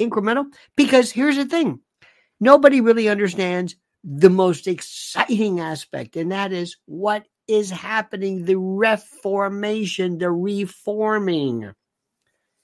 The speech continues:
You know, when you ha-, break a leg, when you sprain something, when you hurt something, the issue is they're gonna ask you, "I wonder what that's gonna look like later.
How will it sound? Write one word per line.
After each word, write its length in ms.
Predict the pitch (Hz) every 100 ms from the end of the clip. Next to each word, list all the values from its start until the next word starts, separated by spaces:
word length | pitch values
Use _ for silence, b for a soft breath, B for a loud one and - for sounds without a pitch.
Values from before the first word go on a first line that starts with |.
| _ _ _ _ _ _ _ _ _ _ _
You 140 | 180 247
know, 120 | 254
when 240 | 226 220
you 160 | 240 247
ha-, 220 | 196 175
break 540 | 156 139 180 220 233 214
a 100 | 180
leg, 600 | 160 175 196 190 170 143
when 160 | 143 165
you 240 | 175 143 _ _
sprain 800 | - - - 202 208 202 190 180
something, 320 | 147 147 131
when 140 | 139 160
you 140 | 165
hurt 320 | 139 196 185
something, 360 | - 151 131 135
the 120 | 131 -
issue 340 | - 269 - 185
is 80 | 160
they're 100 | 170
gonna 140 | 160
ask 180 | 175 -
you, 60 | 165
"I 40 |
wonder 280 | 190 339 302
what 200 | 233 196
that's 180 | 226 -
gonna 180 | 196
look 200 | 165 185
like 300 | 170 165 135
later. 580 | 113 110 151 151 110 -